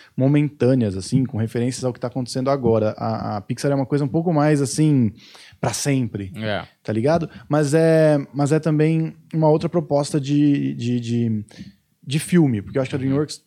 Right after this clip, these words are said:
Speaker 1: talvez seja um pouco mais engraçada. O, e, e o engraçado deles terem ganhado do, da Disney é o seguinte, porque a DreamWorks, é, até anotei o nome do cara aqui,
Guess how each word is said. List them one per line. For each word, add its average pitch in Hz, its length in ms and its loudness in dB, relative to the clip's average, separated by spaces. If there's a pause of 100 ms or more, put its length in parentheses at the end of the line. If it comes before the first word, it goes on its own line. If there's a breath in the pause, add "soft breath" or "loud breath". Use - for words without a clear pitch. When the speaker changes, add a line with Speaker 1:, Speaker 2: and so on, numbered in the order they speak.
(180)
Speaker 1:
talvez 139 240 -4
seja 143 140 -6
um 139 60 -4
pouco 151 200 -6
mais 143 200 -2
engraçada. 139 640 -4 (760)
O, 120 140 -4
e, 123 120 -2
e 143 240 2
o - 20 4
engraçado 160 480 2
deles 131 240 0
terem 123 220 2
ganhado 113 480 2
do, 104 520 0 (640 loud breath)
da 110 160 0
Disney 120 600 4
é 120 80 2
o 123 60 4
seguinte, 120 500 0
porque 131 300 0
a 139 120 0
DreamWorks, 160 580 2
é, 131 220 4
até 127 160 2
anotei 175 300 2
o 143 40 4
nome 131 200 2
do 127 80 -4
cara 107 320 0
aqui, 117 340 -2